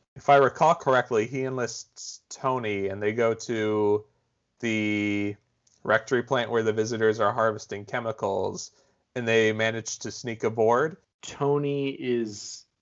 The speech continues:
Speaker 2: incapacitated in the process.
Speaker 1: Yes. How is he incapacitated?
Speaker 2: Yeah, so he, the lizard people can spit, apparently. <laughs> Is they can shoot a, and they kind of address this later in the episode, is, like, they can shoot,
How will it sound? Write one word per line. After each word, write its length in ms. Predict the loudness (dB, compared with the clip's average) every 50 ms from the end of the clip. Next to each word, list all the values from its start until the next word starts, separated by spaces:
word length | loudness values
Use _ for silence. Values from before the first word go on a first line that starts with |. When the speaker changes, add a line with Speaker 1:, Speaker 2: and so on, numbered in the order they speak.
| _ _
Speaker 2:
incapacitated 1300 | -2 -2 0 0 2 0 0 0 -2 -2 0 0 -2 -2 -2 -6 -6 -4 -6 -4 -4 -4 -4 -6 -6 -8
in 160 | -10 -10 -10
the 80 | -10 -6
process. 680 | -4 -2 -2 -2 -4 -6 -10 -12 -14 -14 -18 -20 -8 -2
Speaker 1:
Yes. 420 | 0 2 2 0 -2 -8 -16 -4 0
How 240 | 2 4 4 2 2
is 140 | -2 -4
he 100 | -6 -8
incapacitated? 920 | -8 -8 -8 -10 -8 -6 -6 -6 -8 -10 -10 -8 -6 -6 -6 -6 -8 -10 -12 -16 _ _ _ _ -16 -2
Speaker 2:
Yeah, 420 | 6 8 8 10 10 8 6 4 2
so 540 | -2 -2 0 0 0 0 0 -4 -6 -8 -14 _ _
he, 220 | -16 -14 -14 -14 -12
the 180 | -4 -2 0
lizard 360 | 2 2 2 2 0 -2 -4 -2
people 320 | -4 -4 0 2 0 0
can 200 | 2 0 -2 -4
spit, 560 | -4 -6 -10 -2 0 2 2 2 0 -2 -6 _ -6
apparently. 800 | -6 -4 -4 -4 -4 -4 -4 -8 -10 -10 -12 -12 -8 -8 -6 -6 -4 -6 -6 -6 -8 -8 -10
<laughs> 360 | -14 _ _ _ _ _ -8
Is 140 | -8 0 2
they 120 | 2 2
can 160 | 2 0 -4
shoot 400 | -4 -4 0 2 2 2 2 2 2
a, 520 | 2 2 4 4 4 2 0 -2 -2 -4 -10 _ _ _ _ -4
and 120 | -2 -2
they 60 | 0
kind 180 | 0 2 2 2
of 80 | 2
address 280 | 0 0 -2 -4 -4 -6
this 180 | -8 -12 -10 -8
later 280 | -6 -4 -4 -4 -4 -4
in 100 | -6 -6
the 120 | -4 -4
episode, 600 | -4 -4 -4 -8 -8 -6 -4 -4 -2 -4 -4 -6 -8
is, 140 | -10 -8 -6
like, 140 | -8 -6 -4
they 120 | -6 -6
can 160 | -4 -4 -6
shoot, 400 | -6 -6 -6 -4 -2 -2 -2 -2